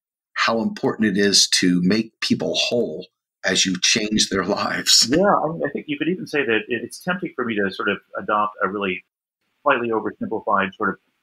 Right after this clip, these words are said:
Speaker 2: three-stage gradation of, uh, or, or three-stage ranking of seriousness, right? So probably the most serious people,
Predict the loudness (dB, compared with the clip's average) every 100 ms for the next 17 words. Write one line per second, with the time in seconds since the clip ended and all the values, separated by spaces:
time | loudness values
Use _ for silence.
0 | -10 -6 -4 -6 -8 -4 -2 -2 -6 _
1 | -2 0 0 0 0 0 -4 -6 -8 -8
2 | _ _ _ _ -2 2 2 0 -4 -4
3 | -6 -2 -2 -2 -4 -14 -18 -4 2 2
4 | 0 -6 -8 -10 -6 -4 -2 -2 -6 -12
5 | -8 -4 -4 -4 -8 -8 _ _ _ _
6 | 4 4 4 0 -2 0 -2 -2 _ _
7 | -4 -2 -2 -4 -8 _ -14 -12 -8 -10
8 | -10